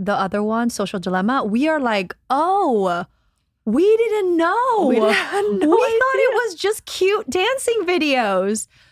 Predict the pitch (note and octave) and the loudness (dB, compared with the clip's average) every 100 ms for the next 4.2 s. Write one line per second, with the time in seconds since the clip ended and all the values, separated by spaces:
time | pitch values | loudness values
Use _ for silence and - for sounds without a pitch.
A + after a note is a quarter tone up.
0 | _ _ _ C#4+ C#4 D#4 E4+ F#4 F4 D4+ | _ _ _ -2 0 2 0 0 0 -2
1 | C4 A3 G3 G#3+ C4+ A3+ A3+ A#3+ A#3 A3 | 0 -2 0 0 0 0 0 0 0 -2
2 | F#3+ A#3+ E4 D#4 A3 F#3 - F#3+ F3+ F3 | -2 -2 0 0 0 -2 -2 -2 -2 -2
3 | - F#3 F#3 G#3 A3+ G#3+ - A3+ - G#3 | -4 -4 -4 -4 -2 -2 -2 -6 -4 -2
4 | G3 | -2